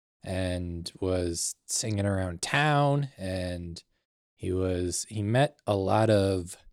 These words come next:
bigger name jazz people because he was working, like, the backstage door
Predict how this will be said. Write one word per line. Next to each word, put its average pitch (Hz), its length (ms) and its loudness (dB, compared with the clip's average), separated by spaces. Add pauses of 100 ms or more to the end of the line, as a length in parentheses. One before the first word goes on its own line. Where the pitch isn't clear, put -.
(640)
bigger 131 240 4
name 117 380 2
jazz 127 460 4
people 98 600 2
because 98 480 -4
he 107 160 2
was 95 460 0
working, 98 440 -2
like, 92 320 -6
the - 80 -8
backstage 101 920 -2
door 131 400 2